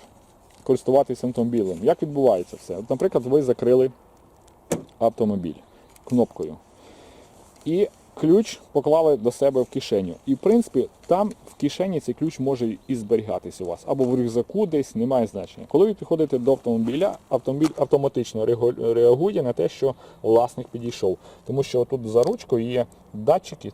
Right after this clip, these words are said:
такі от пластикові, бачите? Вони реагують на рух. Тобто, якщо ви берете ручку, чуєте, відкрився замок. Все, замок відкритий. Якщо потреба,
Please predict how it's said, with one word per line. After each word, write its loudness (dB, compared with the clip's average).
такі -12
от -6
пластикові, -6
бачите? -8
Вони 0
реагують 2
на 0
рух. 0
Тобто, -4
якщо 0
ви 4
берете 2
ручку, -4
чуєте, -6
відкрився -2
замок. -2
Все, 2
замок 0
відкритий. 0
Якщо 0
потреба, 0